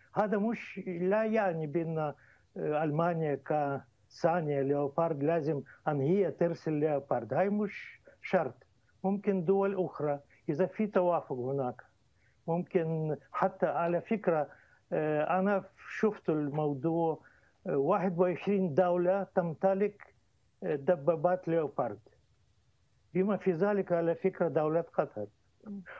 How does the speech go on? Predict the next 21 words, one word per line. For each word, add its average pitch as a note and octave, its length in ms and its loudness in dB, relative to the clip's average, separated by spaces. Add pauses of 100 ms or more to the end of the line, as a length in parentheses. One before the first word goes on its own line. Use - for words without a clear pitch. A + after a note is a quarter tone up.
(100)
ولكن F#3 420 0 (200)
هل G3 240 0
سمعتم G#3 600 0
الخبر F#3+ 680 2 (460)
الجديد E3 880 0
اللي E3 300 0
كان F#3 300 0
موزع؟ E3+ 640 0
يعني D3 500 0 (320)
أنا G3 220 2
حتى A3 320 -2
لا A3+ 200 2
أدري، E3+ 280 0
لأن D3 300 -2
قبل F3 340 0
الساعة D#3 500 0 (260)
كان D#3+ 420 0
خبر D#3 480 0 (520)
بياتي D3+ 1080 -2
ببعض C#3+ 1000 -2
من C#3+ 140 0